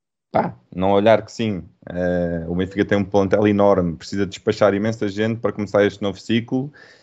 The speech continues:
e que, infelizmente, se tu encostares e fizeres como Samaris ou mesmo Pizzi ou out-, out-, outras coisas assim, não os vais conseguir vender, não vais conseguir livrar do salário, eles têm contrato, portanto têm que jogar. Não perceber isso,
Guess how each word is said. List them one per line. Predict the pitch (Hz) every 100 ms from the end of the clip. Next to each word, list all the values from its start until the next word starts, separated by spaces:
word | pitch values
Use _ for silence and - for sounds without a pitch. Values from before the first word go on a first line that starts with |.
| -
e | 120
que, | 117 135
infelizmente, | 127 90 104 101 117 139 151 - 170 - _ _ _ _ _
se | - 139 139 90
tu | - 98
encostares | 98 - 120 113 85 -
e | 90
fizeres | - 92 101
como | - 95
Samaris | 90 95 110 113 98 82
ou | 90 85 82 80
mesmo | 87 92 92 90 87
Pizzi | 113 110 90 87 82
ou | 87 85 82 85 87
out-, | 90 -
out-, | 92 90
outras | 92 92
coisas | - 98 95 101
assim, | 131
não | 135
os | 123
vais | 120 120
conseguir | - 113 117
vender, | 107 110 117 131
não | 120
vais | 120 117
conseguir | 110 107 110
livrar | 107 107 110 107
do | 104
salário, | - 107 117 135 135 113 -
eles | 113 117
têm | - 117
contrato, | 117 107 110 95 87
portanto | - 104 95
têm | 113
que | 113 -
jogar. | 104 104 92 78 - _ _ _ _
Não | - 110
perceber | 113 - 127 135
isso, | 156 180 - _